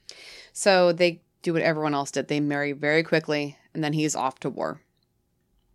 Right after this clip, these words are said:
It's a very common story that you hear, um, from back then. So she stays with her parents,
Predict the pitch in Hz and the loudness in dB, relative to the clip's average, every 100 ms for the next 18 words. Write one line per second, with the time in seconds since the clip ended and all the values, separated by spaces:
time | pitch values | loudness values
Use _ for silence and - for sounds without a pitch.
0 | _ _ - 170 190 190 175 165 160 151 | _ _ -8 -2 0 0 -2 -4 -6 -6
1 | 147 147 - 143 143 - - - - - | -6 -8 -6 -8 -8 -18 -20 -20 -12 -6
2 | 151 147 151 147 143 139 - 113 - - | -6 -6 -6 -6 -4 -6 -6 -12 -12 -18
3 | - - - - 185 170 160 - 208 202 | -20 -20 -6 2 4 2 0 -4 -4 -4
4 | 190 180 196 214 175 151 - - | -4 -4 -4 -2 -2 -2 -6 -14